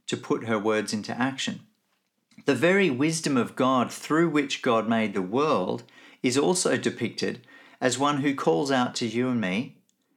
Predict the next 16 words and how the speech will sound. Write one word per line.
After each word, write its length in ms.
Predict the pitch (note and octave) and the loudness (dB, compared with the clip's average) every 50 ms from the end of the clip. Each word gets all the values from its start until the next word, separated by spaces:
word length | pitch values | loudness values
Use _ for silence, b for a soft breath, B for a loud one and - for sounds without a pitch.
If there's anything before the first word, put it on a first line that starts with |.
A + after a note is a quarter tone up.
| _ _ | _ _
inviting 540 | B2+ B2+ A#2+ A2+ C3+ D3 F3 F3+ G3 F3+ E3 | -2 0 2 2 2 4 4 2 2 0 -2
us 120 | D3+ - | -2 -2
to 120 | - - C3 | -2 0 0
live 240 | A#2+ A#2+ B2 A#2 A#2 | 2 2 0 0 0
lives 480 | A2+ A2+ A2+ A2+ A2+ A2+ A2+ A2 - | 0 2 2 4 4 2 2 -2 -2
that 140 | - A#2+ A2 | -2 0 0
embody 720 | A2 A2 G#2+ F#2+ G2 G#2+ A2 G#2+ G#2+ G#2 G2+ G2+ G2+ - _ _ _ _ | 0 0 0 0 0 2 2 0 0 -2 -4 -6 -6 -10 _ _ _ _
wisdom, 500 | - G#2+ A2 G#2+ G#2 - - G2+ - - - _ _ _ _ b b b b b b b b - | -6 -4 -4 -4 -4 -6 -6 -8 -8 -8 -12 _ _ _ _ b b b b b b b b 0
that 120 | B2 B2 | 2 4
embody 800 | B2 B2 B2 A#2 A2+ B2 D3 F3 D3+ G#2+ F#2 F#2 A#2 D#3 F3 - _ _ _ _ _ _ _ - | 4 4 4 4 4 4 4 2 2 0 0 -2 -4 -6 -8 -12 _ _ _ _ _ _ _ -4
and 140 | A#2+ A#2 | -2 0
enflesh 960 | A#2 A2+ A2+ G#2+ - - - - F3 E3 B2+ F2+ - - - - - - - b b b b b b | 2 2 0 -2 -4 -6 -4 -2 0 0 0 -2 -4 -4 -6 -8 -8 -10 -14 b b b b b b
the 80 | - A#2 | -4 -2
nature 640 | A2+ A2 A2 A2 A2 A2 - - - G2+ F#2+ F#2 F#2 - b b b b b b _ | 0 0 0 0 -2 -2 -4 -4 -4 -4 -4 -4 -8 -12 b b b b b b _
of 180 | - G#2 F#2 - | -12 -12 -10 -6
God. 400 | - B2+ B2+ A#2+ F#2+ - - - | -4 -4 -2 -2 -4 -6 -10 -14